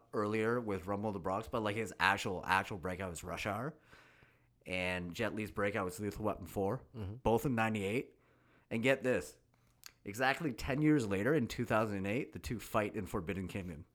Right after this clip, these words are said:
Speaker 2: Mm. Ten years later.
Speaker 1: Ten years later.
Speaker 2: <laughs> To the day.
Speaker 1: To, and
Speaker 2: <laughs> No.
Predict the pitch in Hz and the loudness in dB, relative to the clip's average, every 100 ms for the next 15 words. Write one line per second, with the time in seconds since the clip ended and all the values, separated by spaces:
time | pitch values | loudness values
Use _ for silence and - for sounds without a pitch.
0 | - 87 107 110 95 87 85 - _ _ | -14 -10 -8 -6 -6 -6 -8 -12 _ _
1 | _ _ - - 120 117 85 120 - - | _ _ -16 -10 -8 -6 -8 -8 -10 -8
2 | - - 165 175 214 226 202 208 151 190 | -8 2 4 6 8 12 12 12 10 8
3 | 196 117 87 - 202 170 117 - 160 - | 8 4 0 -2 4 4 6 4 6 2
4 | - - - 208 208 180 208 202 190 165 | -2 -18 4 8 8 10 10 8 6 -4
5 | - 110 | -2 -2